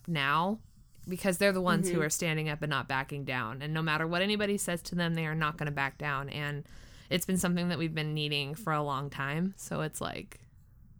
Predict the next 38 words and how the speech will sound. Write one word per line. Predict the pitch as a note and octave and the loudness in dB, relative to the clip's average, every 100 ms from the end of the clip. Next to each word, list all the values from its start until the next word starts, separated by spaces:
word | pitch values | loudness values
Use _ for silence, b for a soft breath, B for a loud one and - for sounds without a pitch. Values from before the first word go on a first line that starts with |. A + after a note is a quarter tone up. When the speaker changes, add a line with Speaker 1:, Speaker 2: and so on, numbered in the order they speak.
| - - b b b b b - - - | -20 -20 b b b b b -20 -20 -2
Speaker 1:
very | G#3 G#3 F#3+ | 4 6 4
exci-, | F3+ - D#3 | 0 0 2
it's | F3+ A3+ | 2 0
a | |
very | D4 F4+ | 4 4
<laughs> | D#4 | 4
exciting | - C4 G#3+ - - | 2 2 2 -4 0
time | F#3 F3+ | 2 2
to | - | 0
be | F3+ F3+ - B B B B | 0 0 -2 B B B B
alive, | E3+ E3 D#3 E3 F3 - B - | 2 6 6 6 2 -4 B 2
but | F#3 | 8
also | F#3 - F#3+ | 8 8 6
it's | E3+ | 2
kind | - F3 D#3 | 0 0 0
of | |
scary | - D#3 D3+ D#3+ | -2 -2 0 -2
at | E3 | -4
the | |
same | E3+ D#3+ D#3+ | -6 -4 -4
time | G3 G3+ A3 | -2 -2 0
because | G3+ G3 F3 E3 | -2 -2 -4 -4
it's, | D#3+ - E3 | -8 -8 -6
you | |
know, | E3 | -2
what | E3 E3 | -2 0
they're | |
Speaker 2:
Yes. | D#3 | 0
Speaker 1:
standing | - D3+ D3+ C#3+ | 0 0 0 -2
up | D3+ | -4
fighting | - C3 C#3 E3+ F3+ | -6 -4 -2 -2 -2
for | - A3 | -2 0
is | A3 A3 | 0 -2
very | A3+ A3+ | -2 -2
scary. | A3+ - A#3+ A#3+ A#3+ | -2 0 0 2 2
So, | A#3+ F3+ D#3+ D3+ E3 b b b b b b b - - | 0 0 0 0 -4 b b b b b b b -12 -4
but | G#2+ - - - - - - - - - | -2 -4 -12 -20 -20 -20 -20 -20 -20 -16
Speaker 2:
Yes. | - - - - - | -16 -14 -12 -12 -14